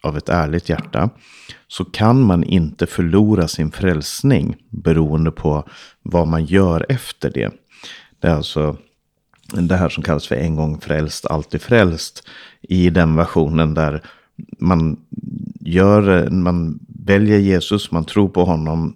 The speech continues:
och sen så har man någon gång gjort det så spelar det ingen roll vad man gör sen. Ehm, och jag blev väldigt förvånad när jag hörde det, så jag visade då,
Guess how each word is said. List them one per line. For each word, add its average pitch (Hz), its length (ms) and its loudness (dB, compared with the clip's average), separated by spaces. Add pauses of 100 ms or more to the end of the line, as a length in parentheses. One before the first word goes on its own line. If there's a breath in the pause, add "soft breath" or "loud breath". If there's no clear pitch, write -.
(160)
och 82 100 -6
sen 76 380 -2 (400)
så 82 260 -2 (160)
har 92 180 0
man 85 300 0
någon 82 240 0
gång 78 180 -4
gjort 80 340 -6
det - 80 -8
så 71 320 -6 (140)
spelar 78 380 -4
det 78 80 -6
ingen 76 160 -6
roll 92 240 0
vad 80 200 -6
man 82 120 -4
gör 82 160 -4
sen. 85 380 -2 (800 loud breath)
Ehm, 92 360 4
och - 160 0
jag 104 100 4
blev 107 240 2 (160)
väldigt 104 300 0
förvånad 101 640 2
när 82 160 0
jag 85 80 0
hörde 92 420 0
det, 78 320 0 (220)
så 85 360 -2 (200)
jag 92 180 -2
visade 98 540 0
då, 78 300 -2